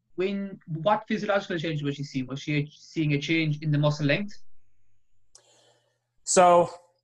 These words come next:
Speaker 2: <sighs> yeah, that's the other thing, right? Is, like, do muscles, like,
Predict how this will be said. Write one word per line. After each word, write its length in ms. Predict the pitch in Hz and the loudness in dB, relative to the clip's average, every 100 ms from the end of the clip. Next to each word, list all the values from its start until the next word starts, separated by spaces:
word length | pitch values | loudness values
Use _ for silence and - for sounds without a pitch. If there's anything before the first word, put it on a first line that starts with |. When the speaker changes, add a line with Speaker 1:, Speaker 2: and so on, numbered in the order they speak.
| _ - | _ -20
Speaker 2:
<sighs> 560 | - - 123 101 - | -16 -10 -8 -10 -8
yeah, 140 | 123 113 | -2 0
that's 220 | 131 - | 0 0
the 100 | 131 | 2
other 180 | 135 123 | 2 2
thing, 240 | 117 110 | -2 -6
right? 220 | 101 113 | -4 -2
Is, 120 | 123 113 | -2 -4
like, 200 | 104 98 | -6 -6
do 100 | 110 | -6
muscles, 640 | 110 107 107 101 - _ _ _ _ _ | -4 -6 -10 -10 -14 _ _ _ _ _
like, 200 | 92 | -14